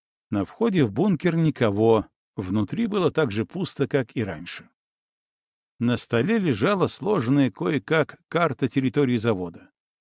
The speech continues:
Развернул её, осмотрел. Выявил несколько объектов, которые стоило бы проверить. Свернул её, торопливо сунул за пазуху К З С.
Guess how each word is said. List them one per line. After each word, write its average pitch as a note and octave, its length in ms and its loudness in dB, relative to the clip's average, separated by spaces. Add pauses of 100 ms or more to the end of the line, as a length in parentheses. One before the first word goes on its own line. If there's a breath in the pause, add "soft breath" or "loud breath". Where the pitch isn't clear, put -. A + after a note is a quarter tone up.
(300)
Развернул G2 680 -2
её, E3 320 2
осмотрел. G2+ 680 -4 (520)
Выявил G3 640 2 (200)
несколько D#3+ 560 0
объектов, A2+ 580 0 (280)
которые E3 460 -2
стоило D#3 400 0
бы B2+ 120 4
проверить. G2 640 -4 (640)
Свернул A2+ 680 2
её, D#3+ 500 4
торопливо C3 600 2
сунул F3+ 460 0
за A2 180 0
пазуху C#3+ 500 2
К A#2+ 160 0
З F2+ 280 -4
С. - 220 -12